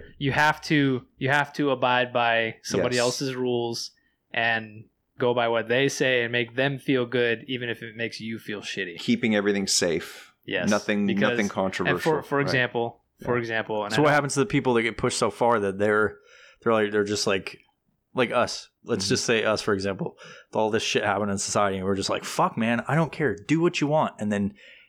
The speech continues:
Speaker 3: it's
Speaker 2: Mm.
Speaker 3: like, "But you have to care."
Speaker 1: Yeah,
Speaker 3: And then
Speaker 1: yeah, exactly.
Speaker 3: then they
Speaker 1: That's
Speaker 3: put,
Speaker 1: exactly
Speaker 3: beat you
Speaker 1: the
Speaker 3: down.
Speaker 1: point.
Speaker 3: You're like, "Well, what about my feelings? Your feelings don't mean fucking shit." And then
Speaker 1: Because it's
Speaker 3: eventually
Speaker 1: about me.
Speaker 3: Yeah.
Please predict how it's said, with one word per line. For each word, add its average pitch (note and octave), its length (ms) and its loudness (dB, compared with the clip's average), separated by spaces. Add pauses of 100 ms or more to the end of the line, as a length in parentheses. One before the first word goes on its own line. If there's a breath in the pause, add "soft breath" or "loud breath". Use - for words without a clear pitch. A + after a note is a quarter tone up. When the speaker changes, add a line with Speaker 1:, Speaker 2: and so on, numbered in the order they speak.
(120)
Speaker 3:
it's G#2 140 -2
Speaker 2:
Mm. F#2 80 -4
Speaker 3:
like, G#2 200 -4
"But C#3+ 200 -2
you D3+ 100 2
have - 360 0
to - 60 -8
care." G#2 360 -6
Speaker 1:
Yeah, E3+ 200 4
Speaker 3:
And A#2 100 -2
then B2 120 4
Speaker 1:
yeah, D#3 60 2
exactly. C#3 500 2
Speaker 3:
then B2+ 160 0
they B2 100 4
Speaker 1:
That's A#2+ 100 -6
Speaker 3:
put, C#3 80 6
Speaker 1:
exactly C3+ 260 4
Speaker 3:
beat - 120 0
you A#2+ 60 2
Speaker 1:
the A#2+ 40 2
Speaker 3:
down. C3+ 140 6
Speaker 1:
point. B2+ 80 4
Speaker 3:
You're A2 60 4
like, G2+ 180 2
"Well, C#3 100 4
what F3+ 160 4
about F3+ 200 0
my F#3 180 2
feelings? A#2+ 280 0
Your A#3 120 6
feelings F#3 360 -4
don't F#3+ 240 2
mean G#3+ 220 0
fucking D#3+ 320 -2
shit." D#3+ 340 2
And - 0 -
then A#2+ 160 4
Speaker 1:
Because A#2+ 100 0
it's C3 160 4
Speaker 3:
eventually A2+ 180 4
Speaker 1:
about E3+ 340 4
me. F3+ 340 2
Speaker 3:
Yeah. E3 640 -2